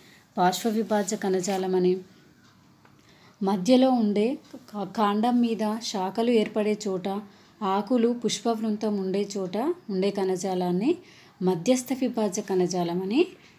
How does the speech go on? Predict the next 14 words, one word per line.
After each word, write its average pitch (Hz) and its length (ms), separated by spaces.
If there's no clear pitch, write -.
అంటాం. 185 460
పై 226 180
పొరలను 226 500
ఏర్పరిచే 196 600
కణజాలాలు 185 880
త్వచ 202 220
కణజాలాలు. 180 800
వీటిలో 220 380
పత్రరంధ్రాలు, 214 1080
మూలకేశాలు 185 920
ఉంటాయి. 180 400
వృక్ష 190 280
దేహాన్ని 233 640
ఏర్పరుస్తూ 202 680